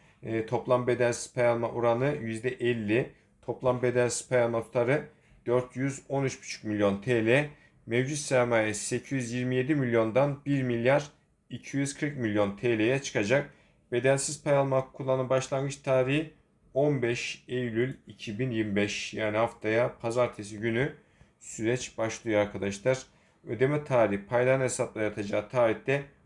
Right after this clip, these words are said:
on yedi Eylül iki bin yirmi beş.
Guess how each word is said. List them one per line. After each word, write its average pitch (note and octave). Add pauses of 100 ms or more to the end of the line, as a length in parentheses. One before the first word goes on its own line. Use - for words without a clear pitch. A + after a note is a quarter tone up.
(240)
on C3+
yedi G#2
Eylül B2 (140)
iki G#2
bin B2+
yirmi G#2
beş. -